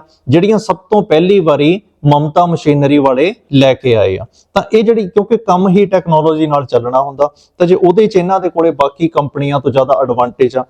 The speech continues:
ਤਾਂ ਫਿਰ ਉਹਦਾ ਤਾਂ ਇਹਨਾਂ ਨੂੰ ਵੈਸੇ ਹੀ ਮੁਨਾਫੇ ਦੇ ਵਿੱਚ ਉਹਦਾ ਫਾਇਦਾ ਕਲੀਅਰ ਦਿਖਣਾ ਹੀ ਦਿਖਣਾ ਵਾ।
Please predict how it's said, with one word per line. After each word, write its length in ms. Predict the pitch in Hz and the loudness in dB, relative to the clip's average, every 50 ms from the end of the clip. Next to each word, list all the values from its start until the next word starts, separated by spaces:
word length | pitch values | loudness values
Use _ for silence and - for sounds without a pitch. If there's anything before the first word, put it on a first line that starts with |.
| _ _ _ _ _ - | _ _ _ _ _ -4
ਤਾਂ 80 | 165 | -2
ਫਿਰ 180 | 160 160 160 165 | 0 0 0 0
ਉਹਦਾ 380 | - - 165 175 170 185 175 | 0 2 2 2 2 2 0
ਤਾਂ 120 | 175 175 165 | 0 0 -2
ਇਹਨਾਂ 160 | 151 151 151 | -2 -2 -4
ਨੂੰ 160 | 147 151 147 - _ _ _ _ _ _ _ _ - | -4 -6 -8 -10 _ _ _ _ _ _ _ _ -2
ਵੈਸੇ 380 | - 110 139 143 147 147 - 180 | 0 2 2 2 2 2 0 0
ਹੀ 160 | 180 175 151 - _ _ _ _ - | 0 0 -2 -6 _ _ _ _ 0
ਮੁਨਾਫੇ 480 | 135 135 135 139 143 147 139 - 170 170 | 2 2 2 2 2 0 0 0 0 2
ਦੇ 100 | 151 151 | 2 2
ਵਿੱਚ 280 | 151 151 151 151 - 160 180 208 220 - _ _ _ _ _ _ _ _ _ _ _ _ _ _ _ _ - - _ _ - | 2 0 0 0 0 0 0 0 -2 -6 _ _ _ _ _ _ _ _ _ _ _ _ _ _ _ _ -20 -20 _ _ 0
ਉਹਦਾ 160 | 156 156 175 | 0 2 0
ਫਾਇਦਾ 340 | 175 - 160 135 123 143 156 | 0 0 0 0 2 0 0
ਕਲੀਅਰ 300 | 151 - 156 170 190 180 - | 0 0 2 2 2 2 2
ਦਿਖਣਾ 300 | 131 151 - - 151 139 | 0 -2 -2 -2 -2 -2
ਹੀ 60 | 127 | -2
ਦਿਖਣਾ 320 | 113 113 - 107 101 95 | -2 -4 -6 -10 -14 -14
ਵਾ। 120 | 92 95 | -16 -18